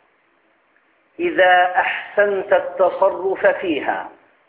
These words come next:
فأطعت الله سبحانه وجعلت أوقاتها عبادة لله، كانت سبيلك للدخول إلى الجنة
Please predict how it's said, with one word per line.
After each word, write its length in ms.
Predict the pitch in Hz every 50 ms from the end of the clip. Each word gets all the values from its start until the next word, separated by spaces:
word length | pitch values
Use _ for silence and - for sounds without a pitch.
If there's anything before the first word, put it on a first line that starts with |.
| _ _ _ _ _ _ _ _ _ _ _ _ _ _ _ _ _ _ _ _ _ _ _ _ - -
فأطعت 760 | 175 175 175 170 175 175 175 180 202 214 190 185 170 - -
الله 640 | 202 190 190 190 180 180 185 185 185 185 175 180 180 -
سبحانه 580 | 180 165 - - - 180 165 139 127 - - - - - _ _ _ _ _ _ _ _ _ _ _ _ _ _ _ _ _ _ _ _ _ _ _ _ _ _ _
وجعلت 760 | 135 165 170 165 170 180 165 151 202 - 208 196 - - -
أوقاتها 1120 | 196 202 202 202 196 196 202 196 - 202 208 202 202 196 190 - 208 196 - 196 196 190 190
عبادة 800 | 180 180 190 196 185 202 196 196 190 185 185 196 185 - 190
لله، 720 | 190 190 185 180 185 180 180 180 180 180 175 156 135 120 - - - _ _ _ _ _ _ _ _ _ _ _ _ _ _ _ _ _ _ _ _ _ _ _ _ -
كانت 560 | 185 185 190 190 190 185 180 180 185 180 - - - - -
سبيلك 720 | 196 185 180 180 185 185 180 175 175 175 175 170 170 - 180
للدخول 920 | 165 160 165 190 202 196 - - - 175 170 175 175 180 175 170 165 160
إلى 320 | 160 160 160 170 165 160
الجنة 680 | 156 156 147 156 165 156 147 135 131 123 113 - -